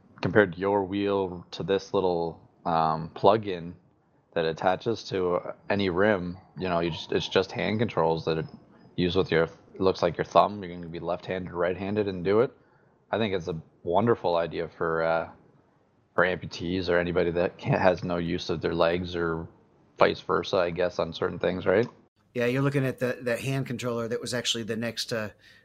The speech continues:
Speaker 2: next reply in the, in the thread. I had not looked at it yet. That's really inexpensive. Um, and I had a, I had a teammate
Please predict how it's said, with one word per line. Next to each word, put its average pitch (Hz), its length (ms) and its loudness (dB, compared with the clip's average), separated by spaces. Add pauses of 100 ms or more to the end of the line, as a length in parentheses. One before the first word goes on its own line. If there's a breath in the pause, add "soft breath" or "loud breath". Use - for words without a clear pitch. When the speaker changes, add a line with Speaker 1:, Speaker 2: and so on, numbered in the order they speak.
Speaker 2:
next 135 240 -2
reply 117 580 -2 (300)
in 110 120 -4
the, 107 160 -8
in 113 140 -8
the 101 80 -10
thread. 101 500 -10
I 110 60 -6
had 110 140 -4
not 107 180 -8 (300)
looked 123 200 -6
at 104 60 -6
it 104 120 -10
yet. 107 220 -8 (300 loud breath)
That's 117 220 -4
really 123 420 -2
inexpensive. 117 840 -6
Um, 113 360 -4 (340 loud breath)
and 117 100 -2
I 139 100 6
had 147 200 4
a, 117 220 0 (120)
I 131 60 -2
had 139 140 2
a 110 60 -2
teammate 120 580 -4